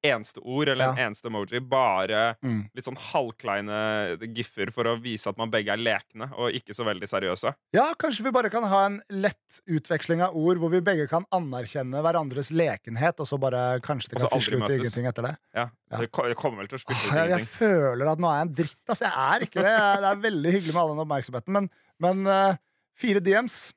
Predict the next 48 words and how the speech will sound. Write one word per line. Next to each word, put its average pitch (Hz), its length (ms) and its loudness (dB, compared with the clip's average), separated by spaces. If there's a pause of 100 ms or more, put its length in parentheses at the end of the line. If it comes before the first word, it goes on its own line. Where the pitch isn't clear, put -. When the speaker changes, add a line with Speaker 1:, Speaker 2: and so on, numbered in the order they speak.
(580)
Speaker 2:
Eh, 175 160 2 (160)
tippa - 320 0
av 175 80 0
begeret 156 380 0
for 214 100 -2
min 170 180 0
del. 208 140 4
Speaker 1:
Så 233 240 2
der 202 300 4
har 202 140 2
du, 208 100 -2
du 185 140 -8
har 170 120 -4
på 185 80 -12
en 202 60 -14 (100)
måte, 160 300 -4 (100)
du 151 220 -2
driver 135 340 -2
på 160 80 -8
en 151 80 2
måte - 80 -4
og 143 80 0
friendzoner 117 880 -2
lyttere, 143 360 -2
da. 202 120 2 (480)
Eller 135 140 2
du 160 60 2
Speaker 2:
Fy 165 100 0
Speaker 1:
sånn, 165 160 4
Speaker 2:
søren, 185 280 4
det 196 140 2
er 175 220 4
så 202 200 0
Speaker 1:
du 214 80 2
Speaker 2:
dårlig 202 180 6
Speaker 1:
driver 185 100 4
Speaker 2:
gjort 247 60 4
Speaker 1:
på - 20 4
en 185 60 2
Speaker 2:
å - 0 -
si - 20 -4
det 185 80 6
Speaker 1:
måte 156 60 0
Speaker 2:
på 196 100 4
den 190 80 4
Speaker 1:
sånn 175 300 2
Speaker 2:
måten. 139 240 -12
Speaker 1:
listener-zoner. 151 920 2